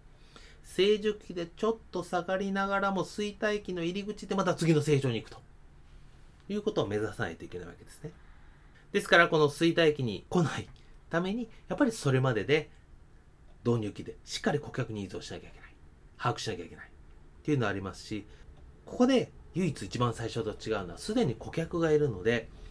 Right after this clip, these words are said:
その買っていただいた顧客に、今度は違うものを売れるんだと。今の顧客にプラスアルファ、次の製品は何が売れるんだろうか、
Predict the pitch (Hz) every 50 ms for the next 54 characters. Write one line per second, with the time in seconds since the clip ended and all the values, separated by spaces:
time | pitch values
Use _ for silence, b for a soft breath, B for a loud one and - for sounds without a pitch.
0 | B B B B - - - - 156 160 147 143 - 147 139 139 - - 208 208
1 | 208 220 214 208 208 202 - 170 - - - - 202 190 - 208 202 220 208 139
2 | - - - - - - - 247 269 269 - 127 - - - - - - 143 170
3 | 185 220 226 247 254 240 220 147 - 101 110 113 110 107 95 - - - - -
4 | 220 277 294 277 233 131 92 78 - - - - - - - - - 135 139 -
5 | 123 - - 123 - - - 95 90 - - 170 175 170 - - - - - -
6 | - - - 160 180 196 - - 240 233 208 180 131 - - - - - - -
7 | - - - - 156 185 202 220 214 - 226 214 202 151 127 95 90 101 123 165
8 | 226 277 269 214 208 156 127 131 120 120 120 101 95 90 87 - - -